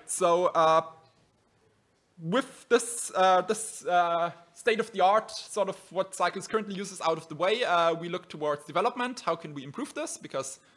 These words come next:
if I remember correctly, the original structure is from twenty nineteen, twenty eighteen-ish, so of course research, uh, never slows.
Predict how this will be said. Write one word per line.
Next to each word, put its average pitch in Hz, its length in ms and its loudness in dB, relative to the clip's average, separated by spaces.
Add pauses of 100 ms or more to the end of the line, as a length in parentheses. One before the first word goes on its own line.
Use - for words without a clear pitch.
(800)
if - 100 -16
I 190 80 4
remember 214 240 2
correctly, 220 400 0
the 190 120 -4
original 202 680 -2 (240)
structure 190 420 -4
is 185 100 -4
from 175 140 -12
twenty 185 300 -8
nineteen, 185 720 -8
twenty 190 240 -10
eighteen-ish, 220 640 -6
so 156 260 -4
of 143 140 -8
course 160 260 -6
research, 165 400 -8
uh, 135 160 -4
never 139 180 -6
slows. 208 360 -2